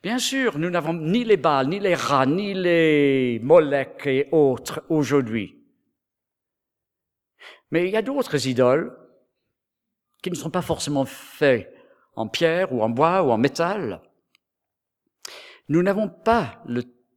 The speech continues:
temps de parcourir tout ce qui peut être l'idolâtrie moderne, mais je vous recommande vivement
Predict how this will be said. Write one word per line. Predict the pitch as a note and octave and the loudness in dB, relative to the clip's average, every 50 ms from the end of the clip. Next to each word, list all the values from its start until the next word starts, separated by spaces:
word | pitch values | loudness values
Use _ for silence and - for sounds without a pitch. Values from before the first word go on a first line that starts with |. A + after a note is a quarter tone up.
| _ | _
temps | - E3+ D3+ C3 G#2 D#2 - - - | 0 2 2 2 0 -6 -12 -14 -10
de | - | -10
parcourir | A#2 - - D3+ C3+ - - - E3 D#3 B2+ - C#3 C#3+ C3 - | -10 -6 -6 -6 -6 -8 -8 -6 -6 -6 -4 -4 -6 -6 -6 -6
tout | - F#3 | -6 -8
ce | F3+ - | -8 -6
qui | - - E3+ | -8 -10 -8
peut | - - F3 - | -4 -4 -4 -2
être | - F3+ E3+ - - D#3 | -2 -4 -4 -4 -4 -2
l'idolâtrie | D3 C#3+ G3+ E3 C#3 F3+ E3+ E3+ D#3+ D#3+ - - D#3+ | 0 0 0 0 0 0 0 0 -2 -4 -4 -4 -2
moderne, | C#3 C#3 D3 A#2 B2+ B2 B2+ D#3 - - G3+ G#3+ G#3+ F3+ - - - - - - - - - | 0 0 2 2 2 0 0 -2 -4 -4 -4 -2 -2 -2 -2 -4 -10 -20 -20 -20 -20 -10 -6
mais | D#3+ D#3+ | -6 -4
je | C#3 E3 | -4 -4
vous | E3+ G3 | -4 -4
recommande | F#3 G3+ G3+ - - G3 G#3+ G#3 F#3 | -2 -2 -4 -4 -4 -2 -2 -2 -2
vivement | C3+ B2 G3+ G3 E3+ A2+ G#2+ A#2+ A2 G2 - - | 0 0 0 0 0 -2 -4 -4 -4 -4 -6 -12